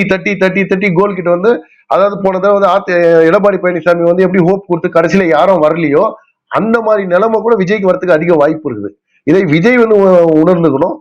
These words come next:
இப்போதைக்கு வந்து இந்தாண்ட அதிமுக, பி ஜே பி இருந்தாலும் கூட, இந்தாண்ட விஜய் தனித்து இருந்தாலும் கூட, இந்த நிமிஷம் வரைக்கும் நான் சொல்றேன், அதிமுக, திமுக வந்து வலிமையா இருக்குது. அந்த வலிமைக்கு காரணம் மைனாரிட்டி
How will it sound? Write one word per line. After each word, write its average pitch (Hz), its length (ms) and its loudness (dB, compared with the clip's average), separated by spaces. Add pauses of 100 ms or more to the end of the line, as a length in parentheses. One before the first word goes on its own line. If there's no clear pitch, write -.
(280)
இப்போதைக்கு 208 500 0
வந்து 226 140 0
இந்தாண்ட 208 360 0
அதிமுக, 196 540 -2
பி 190 100 -6
ஜே 190 140 -2
பி 190 180 -4
இருந்தாலும் 185 680 0 (140)
கூட, 151 200 -2 (680)
இந்தாண்ட 202 400 2
விஜய் 175 300 -2
தனித்து 185 400 -2
இருந்தாலும் 143 460 0
கூட, 135 180 -2 (400)
இந்த 220 320 2
நிமிஷம் 202 360 -4
வரைக்கும் 185 240 -4
நான் 165 160 -4
சொல்றேன், 160 300 0
அதிமுக, 160 680 -2
திமுக 190 360 0
வந்து 160 180 0
வலிமையா 151 480 2
இருக்குது. 151 460 -4 (380)
அந்த 151 320 0
வலிமைக்கு 196 540 -2
காரணம் 156 460 0
மைனாரிட்டி 185 480 0